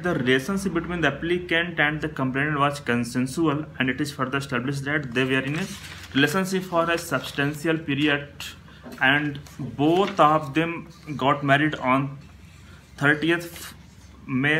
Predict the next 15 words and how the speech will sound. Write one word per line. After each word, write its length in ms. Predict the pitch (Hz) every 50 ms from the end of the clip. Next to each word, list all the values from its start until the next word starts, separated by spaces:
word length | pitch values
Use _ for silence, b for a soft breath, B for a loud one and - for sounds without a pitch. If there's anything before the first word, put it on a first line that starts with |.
| 160 - -
two 80 | - 131
thousand 260 | 127 131 131 131 127
nineteen 460 | 123 123 123 131 135 160 151 156 156
and 220 | - 135 131 131 127
thereafter, 380 | 135 135 135 135 - 160 165 160 - -
after 280 | 127 131 - - 175 160
a 60 | 160
long 260 | 139 131 135 151 165 180
period, 360 | - - 165 147 151 147 139
the 80 | 139 143 135
F 120 | 131 135 147
I 80 | 135
R 60 | 135 135
was 200 | 135 131 123 113 110
registered 520 | 110 107 104 - - - 156 160 160 170